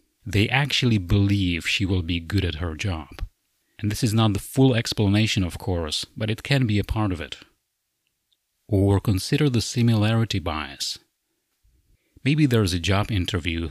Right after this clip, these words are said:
that you are conducting, and one of the applicants reminds you of somebody you know, like somebody in your family, or somebody you used to know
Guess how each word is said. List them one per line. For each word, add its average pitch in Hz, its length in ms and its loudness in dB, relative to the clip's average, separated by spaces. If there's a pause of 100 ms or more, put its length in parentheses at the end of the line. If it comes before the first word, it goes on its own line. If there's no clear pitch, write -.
(140)
that 92 180 -2
you 107 200 2
are 95 120 2
conducting, 85 680 -4 (760)
and 87 480 -2 (240)
one 113 180 0
of 147 100 0
the 120 140 0
applicants 101 640 -2
reminds 101 720 0
you 104 100 0
of 98 120 -4
somebody 87 480 -2
you 87 120 -4
know, 85 300 -4 (540)
like 82 260 -2
somebody 117 560 0
in 95 80 2
your 90 160 2
family, 92 560 -2 (580)
or 80 440 -6 (680)
somebody 113 500 0
you 92 140 4
used 101 460 -2
to 104 80 -2
know 87 400 0